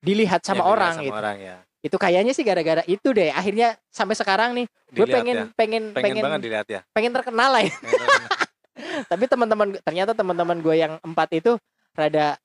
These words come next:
Speaker 1: rada nggak terlalu sepede gue sih. <laughs> Makanya mereka menjauh.
Speaker 2: Tapi Mas Rido, untuk
Speaker 1: Ah.
Speaker 2: terkenal kita juga mudah-mudahan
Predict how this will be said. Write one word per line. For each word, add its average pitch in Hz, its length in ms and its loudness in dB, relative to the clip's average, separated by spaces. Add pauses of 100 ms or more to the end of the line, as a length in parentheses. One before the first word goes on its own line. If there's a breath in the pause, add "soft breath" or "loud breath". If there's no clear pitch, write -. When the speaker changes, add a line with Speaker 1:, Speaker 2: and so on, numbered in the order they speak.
(440)
Speaker 1:
rada 156 380 0
nggak 151 200 -2
terlalu 156 300 0
sepede 160 480 0
gue 180 360 4
sih. - 440 0 (220)
<laughs> 285 240 -4
Makanya 156 240 0
mereka 185 220 0
menjauh. 170 440 2 (120)
Speaker 2:
Tapi 165 360 -2
Mas 139 160 -6
Rido, 135 280 -2
untuk 127 220 -4
Speaker 1:
Ah. 160 140 0
Speaker 2:
terkenal 127 420 -4
kita 127 340 -8
juga 117 180 -10
mudah-mudahan 110 480 -8